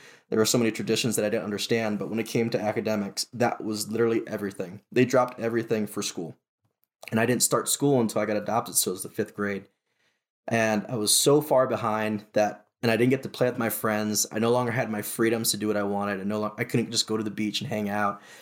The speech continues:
or have my fun, uh, recreation activities that I like to do. It was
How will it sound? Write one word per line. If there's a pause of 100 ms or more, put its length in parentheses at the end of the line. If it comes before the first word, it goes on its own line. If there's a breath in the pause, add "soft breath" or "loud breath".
(220 loud breath)
or (120)
have
my
fun,
uh,
recreation
activities
that
I
like
to
do.
It
was